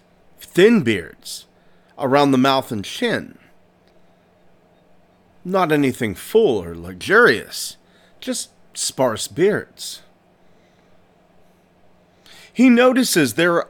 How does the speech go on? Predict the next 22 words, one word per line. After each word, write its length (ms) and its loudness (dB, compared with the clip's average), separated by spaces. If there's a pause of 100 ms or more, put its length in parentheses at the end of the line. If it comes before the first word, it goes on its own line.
other 220 2
humans 680 2
in 200 -2
the 100 -4
room, 360 -10 (500)
but 320 2 (460)
he 220 -8
can't 280 -2
really 280 0
tell 280 -2
if 120 -8
they're 180 0
also 420 2
prisoners 560 -2
like 180 -2
he 280 -2
is, 320 -2 (680)
or 260 4
if 140 -4
they're 240 0
free. 500 -6 (3000)
Several 640 0